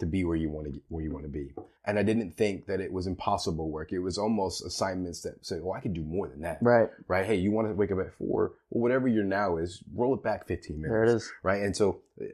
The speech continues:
Speaker 1: for me as a listener, I go, "Fifteen minutes, bro, I'll double down on that. I'll roll it back an hour."
Speaker 2: Yeah.
Speaker 1: Right? You know?
Speaker 2: <laughs>
Speaker 1: And so,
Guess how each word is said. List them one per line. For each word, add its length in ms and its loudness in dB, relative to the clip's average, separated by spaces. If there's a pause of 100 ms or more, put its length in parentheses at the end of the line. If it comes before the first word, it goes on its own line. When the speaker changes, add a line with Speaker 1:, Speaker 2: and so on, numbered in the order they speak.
(380)
Speaker 1:
for 100 -2
me 200 6
as 100 6
a 60 2
listener, 320 4
I 20 2
go, 200 6
"Fifteen 360 2
minutes, 240 4
bro, 300 8
I'll 180 4
double 220 4
down 220 6
on 80 2
that. 120 2
I'll 80 4
roll 120 6
it 80 0
back 180 -2
an 80 0
hour." 340 0
Speaker 2:
Yeah. 280 8
Speaker 1:
Right? 200 10
You 80 6
know? 260 8 (100)
Speaker 2:
<laughs> 100 -2
Speaker 1:
And 180 8
so, 440 12